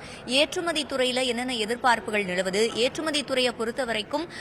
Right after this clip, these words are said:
வளர்ச்சியில அது இருந்தாலும் கூட, அது தொடர்பான கவலைகளும் நிலவுது. இது தொடர்பாலாம் பேசுறதுக்காக நம்மிடையே திரு ஆர் வி சாரி, எம் எஸ் எம் இ ஒருங்கிணைப்பாளர்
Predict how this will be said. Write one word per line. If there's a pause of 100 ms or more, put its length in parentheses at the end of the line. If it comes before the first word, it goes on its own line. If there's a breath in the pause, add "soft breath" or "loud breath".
(160 loud breath)
வளர்ச்சியில
அது
இருந்தாலும்
கூட,
அது
தொடர்பான
கவலைகளும்
நிலவுது. (240 loud breath)
இது
தொடர்பாலாம்
பேசுறதுக்காக
நம்மிடையே
திரு
ஆர்
வி
சாரி, (200 loud breath)
எம்
எஸ்
எம்
இ
ஒருங்கிணைப்பாளர்